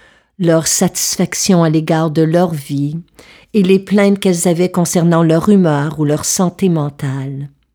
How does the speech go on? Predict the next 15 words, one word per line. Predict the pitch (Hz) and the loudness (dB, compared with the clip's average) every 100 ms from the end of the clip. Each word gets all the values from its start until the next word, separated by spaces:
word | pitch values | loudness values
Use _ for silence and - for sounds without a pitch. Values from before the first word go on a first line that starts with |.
| _ _ _ _ - | _ _ _ _ -2
Le | 220 | 2
résultat | 220 233 226 226 247 277 | 4 4 4 2 2 2
a | |
été | 269 196 | 2 -2
publié | 190 202 180 180 185 220 220 | -2 -4 -4 -6 -2 0 2
le | 180 170 165 | 0 0 -2
dix-sept | 160 208 - - 214 202 _ 185 | -4 -4 -4 -4 -4 -4 _ -10
février | 151 - 185 175 165 165 180 | -10 -4 -4 -2 -6 -4 -4
dernier | 156 165 160 170 180 202 202 _ | 0 0 0 0 2 0 -2 _
sous | - - 202 | -6 -2 0
le | 196 190 | 2 0
titre | 190 - 262 247 - 165 156 - _ _ _ _ | -4 -6 -2 -4 -6 -8 -8 -12 _ _ _ _
Perceiving | 226 208 - 277 262 233 254 247 | 0 0 0 2 2 4 4 4
social | 226 - 220 214 - 208 208 | 2 0 0 0 0 2 0
pressure | 208 - 185 - - 190 | -4 -4 -4 -2 0 0